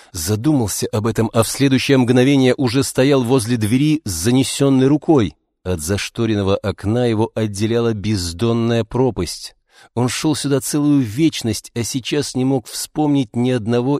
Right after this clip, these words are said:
из сделанных шагов. Боль в голове усилилась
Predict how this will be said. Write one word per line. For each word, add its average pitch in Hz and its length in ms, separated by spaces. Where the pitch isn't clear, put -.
из 110 160
сделанных 113 560
шагов. 127 640
Боль 95 300
в 82 80
голове 98 400
усилилась 110 800